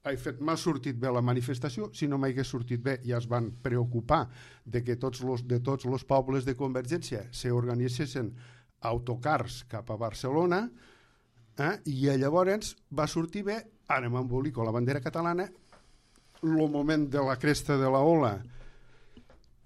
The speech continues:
convoco eleccions i m'asseguro quatre anys. I d'aquí quatre anys ja veurem lo que passarà,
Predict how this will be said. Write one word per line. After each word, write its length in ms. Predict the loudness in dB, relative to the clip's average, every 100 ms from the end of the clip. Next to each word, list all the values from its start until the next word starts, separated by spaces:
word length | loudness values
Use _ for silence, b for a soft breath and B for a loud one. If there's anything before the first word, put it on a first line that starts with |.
| -20 -20 -20 -14 0
convoco 420 | 2 6 4 6
eleccions 720 | 6 6 4 2 2 0 -8 -10 _ -20 _ -2
i 20 |
m'asseguro 520 | 0 2 0 0 -2 -2
quatre 240 | -6 -6
anys. 160 | -10 -6 -4
I 80 |
d'aquí 220 | -4 -4 -4
quatre 260 | -2 0
anys 280 | 0 0 -4 -8
ja 240 | -2 4 4
veurem 460 | 4 2 4 4
lo 80 | 2
que 140 | -2 -8
passarà, 480 | -8 -8 -10 -12